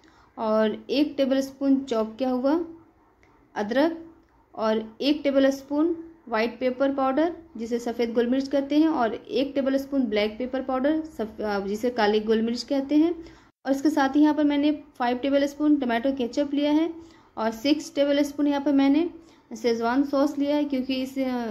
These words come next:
noodles को मुझे थोड़ा तीखा करना है। अगर आप इसे और ज़्यादा तीखा करना चाहते हैं तो दो teaspoon यहाँ पर आप ज़रूर ऐड कीजिएगा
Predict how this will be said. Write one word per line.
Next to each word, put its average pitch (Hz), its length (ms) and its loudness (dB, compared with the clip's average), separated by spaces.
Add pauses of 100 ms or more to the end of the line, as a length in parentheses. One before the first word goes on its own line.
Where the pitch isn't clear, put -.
(160)
noodles 240 420 0
को 277 80 2
मुझे 254 160 0
थोड़ा 254 160 -2
तीखा 247 400 -4
करना 262 260 0
है। 294 340 -2 (400)
अगर 233 180 2
आप 233 120 2
इसे 254 180 -2
और 262 160 4
ज़्यादा 269 180 2
तीखा 277 240 0
करना 269 200 0
चाहते 269 300 -2
हैं 285 100 2
तो 269 80 2
दो 240 240 2
teaspoon 269 480 -2
यहाँ 262 120 -4
पर 254 120 -2
आप 240 100 -2
ज़रूर 240 340 0
ऐड 262 200 0
कीजिएगा 269 460 -2